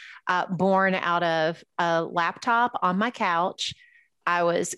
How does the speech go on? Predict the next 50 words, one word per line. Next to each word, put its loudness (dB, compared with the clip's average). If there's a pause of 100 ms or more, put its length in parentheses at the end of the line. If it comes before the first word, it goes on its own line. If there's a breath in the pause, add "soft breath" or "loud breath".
going 2
to, 2
I -4
didn't 0
lose 2
my 0
weight -2
through -4
Weight -2
Watchers, -2
but -2
they 0
were, 2
like, -2
the 0
only 0
message -2
boards -2
back -4
then. 0
We 0
didn't 0
have -4 (240)
Facebook, 0
and 0
we 0
didn't, -8 (360 loud breath)
we 4
just 2
didn't -6
have -4
places -2
where -2 (140)
people 2
hung 0
out -2
and -12
talked -2
too 2
much. 0
There 0
were 2
forums, 2
and 2
that -2
was -2
about 0
all 2
you -6
had, -4